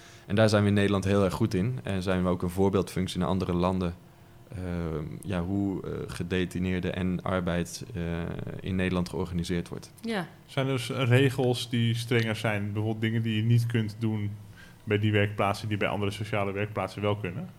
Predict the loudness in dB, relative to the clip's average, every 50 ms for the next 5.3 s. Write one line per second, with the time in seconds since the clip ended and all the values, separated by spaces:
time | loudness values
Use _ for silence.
0 | -20 -10 -4 0 2 2 4 4 4 4 4 4 4 4 2 2 0 0 0 0
1 | 0 2 0 0 -2 -4 -4 -4 -4 -4 -2 -2 0 0 0 0 0 -2 -4 -4
2 | -2 -4 -2 0 2 2 0 0 -4 -6 -10 -8 -8 -10 -10 -12 -14 -16 -20 -8
3 | -4 -4 -4 -2 -2 -2 0 0 2 0 0 -2 -4 -10 -10 -10 -10 -10 -10 -12
4 | -14 -16 -20 -20 -20 -20 -20 _ -20 -12 -10 -8 -6 -6 -6 -6 -6 -4 -4 -4
5 | -6 -6 -6 -8 -10